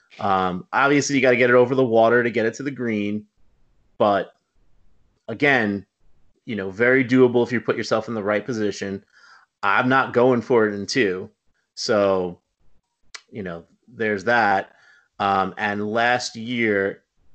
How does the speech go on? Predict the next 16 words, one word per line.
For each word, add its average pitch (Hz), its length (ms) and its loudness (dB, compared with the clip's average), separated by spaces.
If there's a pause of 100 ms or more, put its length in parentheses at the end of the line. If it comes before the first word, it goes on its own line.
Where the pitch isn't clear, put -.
(160)
uh, 104 220 -4
well, 110 140 2
I'm 104 160 0
just 110 320 -6
historically 113 800 -2
averaged, 98 600 -4 (560)
it 107 140 -4
is 98 220 -2
the, 98 500 -8
um, 92 420 -4 (120)
easiest 107 440 -2
hole 95 160 0
to 87 60 -8
score 78 320 -10
on. 52 180 -14 (680)
So 60 320 -8